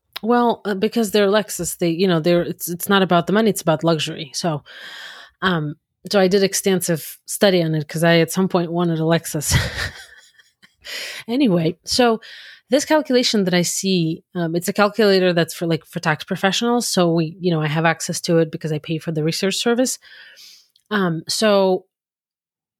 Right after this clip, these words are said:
the result is it says on the same car, so if I were to lease for thirty-nine months,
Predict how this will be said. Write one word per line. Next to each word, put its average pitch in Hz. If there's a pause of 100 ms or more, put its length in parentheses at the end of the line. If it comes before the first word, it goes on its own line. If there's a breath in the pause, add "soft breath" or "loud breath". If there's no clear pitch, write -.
(100)
the 190
result 214
is 190
it 180
says 190
on 202
the 202
same 262
car, 180
so 175
if -
I 190
were 190
to 196
lease 180
for -
thirty-nine 190
months, 170